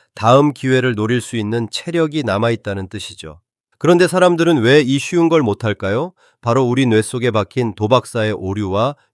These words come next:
욕망이라는 괴물 때문입니다. "이번에는 진짜 다르다. 이건 확실한 정보다. 지금 안 들어가면 기회를 놓친다." 이런 악마의 속삭임이 들려오는 순간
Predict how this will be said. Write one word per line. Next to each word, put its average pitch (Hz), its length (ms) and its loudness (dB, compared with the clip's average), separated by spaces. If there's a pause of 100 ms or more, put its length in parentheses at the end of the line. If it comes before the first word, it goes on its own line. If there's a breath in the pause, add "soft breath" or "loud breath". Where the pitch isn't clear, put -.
욕망이라는 113 840 2
괴물 104 340 -2
때문입니다. 80 720 -10 (420)
"이번에는 151 500 4
진짜 120 320 -2
다르다. 90 600 -6 (280)
이건 131 300 2
확실한 170 500 -2
정보다. 90 600 -8 (240)
지금 131 260 0
안 107 160 2
들어가면 123 500 0
기회를 120 420 0
놓친다." 90 680 -8 (240)
이런 123 260 2
악마의 120 420 2
속삭임이 123 560 -4
들려오는 104 480 -4
순간 92 560 -6